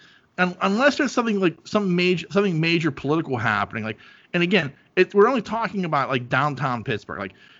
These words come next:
i-, if it, if it's something that has something to do with, like, the Pittsburgh mayor or, or something like that, you know, you're, you're, uh, you know, you're not getting any coverage of, like, you know, y-, you know, like, you know, the, um, the Portview City Council voted today to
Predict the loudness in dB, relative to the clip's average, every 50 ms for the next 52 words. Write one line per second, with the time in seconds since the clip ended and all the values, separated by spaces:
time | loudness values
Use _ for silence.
0 | _ -4 -2 -2 0 0 0 2 4 4 2 2 0 2 2 2 0 0 -4 -12
1 | -14 -14 -14 -14 -12 -4 -2 -2 0 0 0 2 2 2 0 0 0 0 0 0
2 | 2 2 2 2 2 0 -2 -4 -6 -6 -6 -8 -12 -12 -2 0 0 0 0 0
3 | -2 0 0 0 0 0 0 0 2 2 2 2 2 0 -4 _ _ _ _ _
4 | _ _ _ _ 0 0 0 0 -2 -2 -2 -2 -2 0 0 0 0 0 -2 -4
5 | _ -2 0 0 0 -2 -6 _ _ -6 0 2 2 2 2 0 -4 -8 -8 -8
6 | -8 _ -2 0 0 0 0 0 0 0 0 2 4 4 4 4 2 0 -2 -4
7 | -4 -2 0 2 2 4 4 2 2 0 0 0 -2 -2 -2 -2 -2 -4 -4 -4
8 | -6 -12 _ _ _ _ _ _ _ _ _ _ _ _ _ _ _ _ _ _
9 | _ _ _ _ _ -20 -20 -20 -20 -18 -10 -6 -4 -4 -2 -4 -4 -6 -8 -6
10 | -4 -2 -2 0 0 0 0 0 0 0 0 -2 -2 -4 -6 -10 -16 _ _ _
11 | _ _ -2 -2 -2 2 4 6 6 6 6 2 2 2 2 2 2 2 0 0
12 | 0 0 0 0 0 -2 -4 -4 -4 -2 0 0 2 0 0 -2 -4 -4 -2 -2
13 | -2 -2 -4